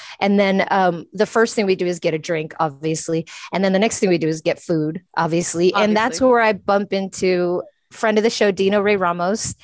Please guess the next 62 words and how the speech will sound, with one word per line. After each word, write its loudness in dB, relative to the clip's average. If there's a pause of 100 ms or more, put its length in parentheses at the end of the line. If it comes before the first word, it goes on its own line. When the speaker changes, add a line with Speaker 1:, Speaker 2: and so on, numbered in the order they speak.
Speaker 2:
Yep. 0 (100)
Speaker 1:
And, 0
um, 0 (640)
he 2
noticed 0
me 4
actually, -2
'cause -6
I 2
was 0
just, -6
like, -2 (600)
tunnel 0
vision, -2
like, -8 (160)
"Okay, 2
which 6
food 0
should -2
we -2
get?" 0
You 0
know? 0
And 0
he -2
was -2
like, 0
"Angela?" 2 (600)
Like, 4
I 2
heard 2
this, 2
like, 0 (160)
with -4
a -2
question -2
mark -2
at -18
the 2
end, 0
'cause -8
he -10 (400)
thought 2
it -2
was -2
weird 0
that 2
I 2
was 0
there. 2
And 2 (140)
Speaker 2:
Right. -2
Speaker 1:
without, -2
without 0
you, 0
you -6
know, -8
both -4
of -20
Speaker 2:
Right, 2
Speaker 1:
you. 2
Speaker 2:
right. -2